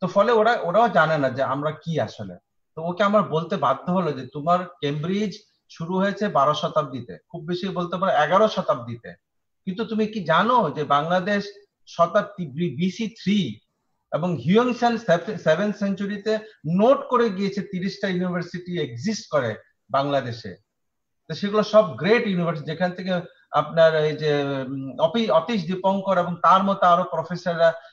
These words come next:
সারা দুনিয়াতে আজকে বুদ্ধিজম, এনলাইটমেন্ট ছড়িয়েছে। তো আমরা হলাম শিক্ষিত জাতি, আমরা সারা পৃথিবীকে তো আলো দিয়েছি। আপনার সে-, সেটা সাউথে হোক, সেটা নর্থে হোক, আপনি যদি আমাকে এই সময় নাই বলে আমি বলছি না এত কিছু,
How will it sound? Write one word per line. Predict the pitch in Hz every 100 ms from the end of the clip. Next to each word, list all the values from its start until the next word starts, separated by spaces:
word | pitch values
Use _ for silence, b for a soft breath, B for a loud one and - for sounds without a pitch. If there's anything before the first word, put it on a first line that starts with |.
| B
সারা | - 156
দুনিয়াতে | 143 160 175 165 170 160 160 b
আজকে | - 139 - 160
বুদ্ধিজম, | 127 151 170 165 175 165
এনলাইটমেন্ট | 139 143 151 185 - 180 -
ছড়িয়েছে। | 131 123 107 - - _ _ _
তো |
আমরা | 143 175 202 233
হলাম | 240 233
শিক্ষিত | - 196 - 214 208
জাতি, | 160 127 175 240 - _ _
আমরা | 143 180
সারা | 180 165 190
পৃথিবীকে | 185 175 202 226 233
তো |
আলো | 143 156 165
দিয়েছি। | 143 139 120 165 233 - _ _
আপনার | - - 151 175
সে-, | 175 165 151
সেটা | 160 160
সাউথে | 175 - 196 -
হোক, | 202 208
সেটা | 185 156
নর্থে | 135 156 165 202
হোক, | 226 - B B
আপনি | - 160 180
যদি | 180
আমাকে | 180 165 170 180
এই | 170 -
সময় | - 156 185
নাই | 196 196
বলে | 185 185
আমি | 180
বলছি | 160 135 143 185
না | 170
এত | 120
কিছু, | 120 - _ 208